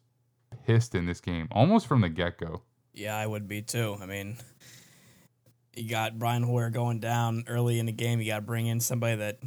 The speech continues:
Speaker 2: you know, you didn't expect to play at all this year in Zappi. And I, I think the thing that frustrated me the most was the pl-, offensive play calling. I know, you know, he probably doesn't have any experience with the starter, with,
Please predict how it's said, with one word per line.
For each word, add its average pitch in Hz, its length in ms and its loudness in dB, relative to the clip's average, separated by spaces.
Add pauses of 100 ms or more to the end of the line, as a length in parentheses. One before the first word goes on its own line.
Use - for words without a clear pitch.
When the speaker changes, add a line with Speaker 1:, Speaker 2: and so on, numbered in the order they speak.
(120)
Speaker 2:
you 117 120 -4
know, 110 100 -2
you 117 140 0
didn't 123 120 4
expect 127 300 0
to 123 60 -10
play 127 220 8
at 127 60 8
all 131 180 8
this 123 220 2
year 113 160 0
in 107 280 -4 (160)
Zappi. 117 460 0
And 101 280 -4 (960)
I, 127 180 0 (200)
I 139 120 0
think 247 340 2
the 170 100 6
thing 156 200 2
that 147 180 2
frustrated 131 380 2
me 117 200 4
the 104 120 -8
most 113 340 -2
was 113 120 -6
the 117 80 -12
pl-, - 260 -12
offensive 113 480 -2
play 107 240 -2
calling. 95 400 -6
I 110 120 0
know, 156 340 2
you 127 160 0
know, 107 340 -4
he 139 280 -4
probably 143 340 2
doesn't 127 260 2
have 120 520 2 (600)
any 131 200 4
experience 123 480 4
with 117 120 -4
the 117 80 -6
starter, 113 520 -2
with, 107 140 -8